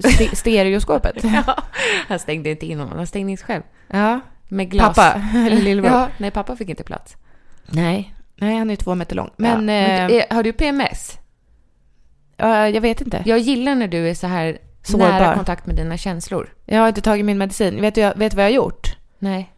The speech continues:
Speaker 1: Jag har minskat min medicin.
Speaker 2: Ja, det är väl skönt.
Speaker 1: Eh, ja, för att jag ökade ju på den och jag har ju hormonspiral, så tanken är ju egentligen att jag inte ska behöva någon medicin.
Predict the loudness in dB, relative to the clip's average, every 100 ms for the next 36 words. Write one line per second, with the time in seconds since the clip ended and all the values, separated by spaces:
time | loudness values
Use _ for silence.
0 | _ 0 2 2 0 -2 -4 -4 -2 -4
1 | -4 -4 -4 -6 -8 -4 -4 -6 -10 _
2 | _ -4 -4 -4 -4 -4 -10 -18 -20 -6
3 | 0 2 2 4 4 4 4 4 6 4
4 | 4 0 -2 0 2 4 4 2 2 4
5 | 4 4 4 2 0 -2 -2 0 4 2
6 | 0 -2 -2 0 0 0 -2 -2 0 0
7 | -2 -4 -2 -4 -4 -4 -2 2 2 2
8 | -2 -2 -4 -6 -6 -6